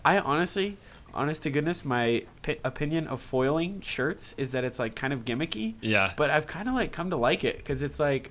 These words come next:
Speaker 1: I don't know. I feel like there's, it's almost like, I don't know. It's, like, kinda gimmicky, but everybody loves that these days.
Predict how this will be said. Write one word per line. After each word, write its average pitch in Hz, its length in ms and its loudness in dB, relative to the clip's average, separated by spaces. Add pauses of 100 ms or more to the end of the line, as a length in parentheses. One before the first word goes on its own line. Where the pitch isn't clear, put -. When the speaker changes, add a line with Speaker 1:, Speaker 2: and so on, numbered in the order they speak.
Speaker 1:
I 139 60 4
don't 196 140 2
know. 185 100 2
I 117 100 0
feel 151 160 -2
like 156 140 0
there's, 143 160 -2
it's 131 200 -8
almost 156 220 -6
like, 143 100 -6 (1500)
I - 40 -14
don't 160 100 -10
know. 143 160 -8 (220)
It's, - 100 -18
like, 131 140 -10
kinda 143 180 -6
gimmicky, 127 380 -4
but 123 100 -4
everybody 131 320 -4
loves 117 220 -6
that - 200 -12
these 90 160 -12
days. - 380 -16